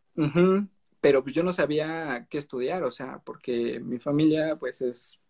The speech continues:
una familia, pues, muy tradicional, o sea, de carreras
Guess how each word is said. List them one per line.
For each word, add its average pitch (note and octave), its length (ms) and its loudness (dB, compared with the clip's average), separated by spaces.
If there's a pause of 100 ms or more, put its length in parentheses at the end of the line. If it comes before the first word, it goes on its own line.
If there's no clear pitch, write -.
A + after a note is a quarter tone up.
una C#3 340 -4
familia, B2+ 380 -2
pues, B2 140 -8
muy B2 140 0
tradicional, B2+ 560 -2
o A#2 60 -6
sea, B2+ 420 -4 (380)
de B2+ 300 4
carreras B2+ 800 2